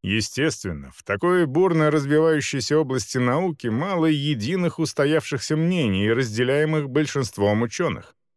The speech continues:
Автор постарался показать научную кухню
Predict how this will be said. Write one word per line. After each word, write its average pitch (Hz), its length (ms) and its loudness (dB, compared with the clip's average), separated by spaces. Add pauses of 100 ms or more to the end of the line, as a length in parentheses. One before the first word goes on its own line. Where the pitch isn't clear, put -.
(600)
Автор 220 420 -6
постарался 160 680 0
показать 135 580 0
научную 120 680 0
кухню 101 460 -8